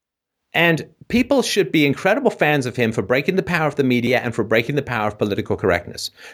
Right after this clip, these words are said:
Trump is the biggest infusion of honesty into American political and social discourse that has ever occurred,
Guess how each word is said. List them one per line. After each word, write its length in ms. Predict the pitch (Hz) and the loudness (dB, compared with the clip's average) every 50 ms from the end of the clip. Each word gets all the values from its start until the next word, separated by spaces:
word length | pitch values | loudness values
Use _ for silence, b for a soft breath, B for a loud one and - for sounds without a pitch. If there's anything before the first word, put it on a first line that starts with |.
| B B | B B
Trump 300 | - 202 202 226 233 - - | -2 0 0 0 0 -2 0
is 260 | 170 180 165 170 - | 0 0 0 0 0
the 140 | 156 143 123 | 0 0 0
biggest 500 | 113 104 107 156 175 202 240 226 - - | 0 0 0 0 2 2 0 -2 0 0
infusion 760 | 175 160 - - - 185 190 180 - - 127 107 87 - b b b b b b b b b | 0 0 0 0 0 2 2 2 4 2 2 0 0 -4 b b b b b b b b b
of 120 | 131 123 127 - | 0 0 2 4
honesty 640 | 147 165 202 240 262 247 - - - - - _ _ _ _ _ _ _ _ _ _ _ _ _ _ _ _ _ _ _ _ _ _ _ _ _ _ _ _ _ | 4 4 6 4 2 2 0 -6 -6 -10 -14 _ _ _ _ _ _ _ _ _ _ _ _ _ _ _ _ _ _ _ _ _ _ _ _ _ _ _ _ _
into 420 | - 156 170 170 - 185 175 156 - - | -2 0 0 0 2 2 0 0 2 4
American 500 | 135 127 135 147 175 196 196 - 202 170 | 4 4 6 6 4 4 4 2 2 2
political 340 | 180 165 160 160 151 - | 4 2 2 2 2 0
and 80 | 147 139 | 0 0
social 340 | - - 147 139 139 - 131 | 2 2 2 2 2 0 0
discourse 580 | 120 139 127 - - - 139 120 117 117 - - b b b b | 0 0 -2 -2 -2 0 2 2 2 0 -2 -12 b b b b
that 280 | - 117 107 151 156 156 | -10 -2 0 0 0 0
has 280 | - 180 165 156 - - _ - | 0 0 -2 -2 -2 -6 _ -2
ever 320 | - 160 185 165 135 117 - | 0 2 2 2 0 -4 -4
occurred, 460 | 107 113 - - 147 123 90 90 | -6 -10 -6 -2 0 0 0 -2